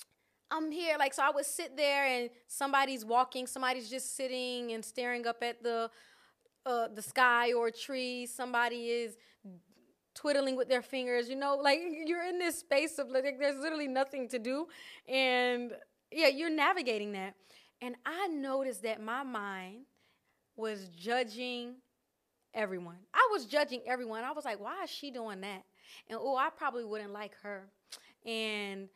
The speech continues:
like, just making problems, making problems out of thin air. I was just pulling, like, literally problem, problem, problem out of thin air. I hadn't talked to anyone. I hadn't interacted with anyone. I was literally just creating drama.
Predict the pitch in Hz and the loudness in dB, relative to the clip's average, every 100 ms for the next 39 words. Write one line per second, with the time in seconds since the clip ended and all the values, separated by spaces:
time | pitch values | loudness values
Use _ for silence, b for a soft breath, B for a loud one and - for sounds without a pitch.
0 | b b b 247 247 330 262 240 233 247 | b b b -4 -2 -2 -2 -4 2 2
1 | 302 - 294 277 254 - - - 269 294 | 2 -2 -4 -2 -4 -8 -14 2 8 10
2 | 302 233 196 190 214 - b b b b | 10 8 -4 -8 -14 -18 b b b b
3 | - 269 440 427 403 349 311 - 302 311 | -8 -2 -2 0 0 0 0 0 6 8
4 | 339 285 285 269 254 269 285 294 277 247 | 8 4 2 0 -2 4 6 6 4 0
5 | - _ 311 339 320 - 285 262 339 370 | -10 _ 0 0 0 0 2 2 2 -2
6 | 277 - - 339 370 370 359 349 B B | -4 -8 -6 -4 -2 -2 -4 -6 B B
7 | _ - 302 302 302 311 403 370 381 381 | _ 0 2 2 0 0 0 0 -2 -4
8 | - _ 226 208 208 226 220 b b - | -16 _ -6 -4 -4 -6 -8 b b -4
9 | 220 220 226 220 - _ 247 226 220 233 | -2 -2 -4 -6 -12 _ -4 -2 -2 -4
10 | B B B B - 523 466 466 415 403 | B B B B 2 4 4 4 4 4
11 | 311 440 285 - 294 311 311 302 320 311 | 4 2 0 2 4 4 2 -2 0 2
12 | 311 339 320 262 302 277 254 277 285 294 | 4 4 2 0 2 4 8 8 8 0
13 | 277 269 277 285 285 254 269 277 254 294 | -2 0 0 0 0 2 2 2 2 2
14 | 294 240 254 - 254 233 240 226 208 226 | 2 -2 -4 -2 2 2 2 0 0 0
15 | 190 | 0